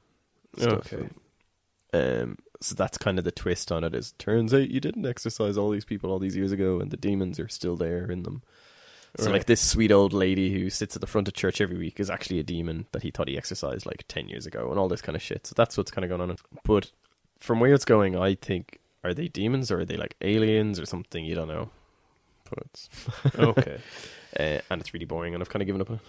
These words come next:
Speaker 2: Yeah, you
Speaker 1: I did,
Speaker 2: certainly
Speaker 1: I, I
Speaker 2: haven't sold me on it.
Speaker 1: No,
Speaker 2: <laughs>
Speaker 1: I downloaded the whole season, and I've watched, like, the first four or five episodes, and I've kinda given up.
Speaker 2: Also, when you say slow burning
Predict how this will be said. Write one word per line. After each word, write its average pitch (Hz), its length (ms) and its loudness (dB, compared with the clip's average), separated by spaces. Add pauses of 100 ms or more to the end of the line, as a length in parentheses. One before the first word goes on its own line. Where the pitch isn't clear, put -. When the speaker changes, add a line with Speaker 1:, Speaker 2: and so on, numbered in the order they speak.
(140)
Speaker 2:
Yeah, 104 300 6
you 98 60 6
Speaker 1:
I - 0 -
did, 98 100 -2
Speaker 2:
certainly 147 320 8
Speaker 1:
I, 107 60 6
I 143 40 10
Speaker 2:
haven't 131 380 4
sold 120 460 8
me 131 180 12
on 113 180 10
it. 127 60 8
Speaker 1:
No, 151 220 10
Speaker 2:
<laughs> 196 40 12
Speaker 1:
I 185 80 12
downloaded 170 380 10
the 131 60 8
whole 135 140 10
season, 113 440 6 (120)
and 95 200 2
I've 90 80 2
watched, 92 260 2
like, 90 80 -4
the - 80 -20
first - 240 -6
four - 200 -6
or - 20 -4
five 82 200 -4
episodes, 85 380 -2
and 71 120 -8
I've - 180 -14
kinda 90 180 -8
given 82 200 -6
up. - 60 -10 (320)
Speaker 2:
Also, 123 280 6
when 113 100 2
you 120 100 2
say 143 220 6
slow 113 420 0
burning 101 600 0